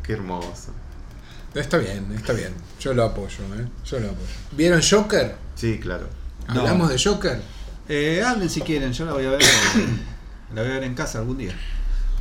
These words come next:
Speaker 1: Qué compleja Joker, ¿eh? A mí me gustó.
Speaker 2: ¿Por qué compleja?
Speaker 1: Eh, y tiene una, tiene complejidades la película, me parece.
Speaker 2: A
Speaker 1: Tiene
Speaker 2: ver, desarrolle.
Speaker 1: Y es una película que está muy cargada por todos lados, tiene una gravedad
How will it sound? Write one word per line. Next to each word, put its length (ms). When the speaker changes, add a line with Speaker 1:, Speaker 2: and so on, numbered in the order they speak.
Speaker 1:
Qué 100
compleja 540
Joker, 280
¿eh? 160
A 80
mí 100
me 60
gustó. 380
Speaker 2:
¿Por 120
qué 100
compleja? 500
Speaker 1:
Eh, 180
y 120
tiene 200
una, 100
tiene 160
complejidades 760
la 120
película, 380
me 100
parece. 380
Speaker 2:
A 20
Speaker 1:
Tiene 220
Speaker 2:
ver, 400
desarrolle. 640
Speaker 1:
Y 200
es 120
una 160
película 560
que 80
está 320
muy 260
cargada 500
por 140
todos 220
lados, 480
tiene 160
una 100
gravedad 600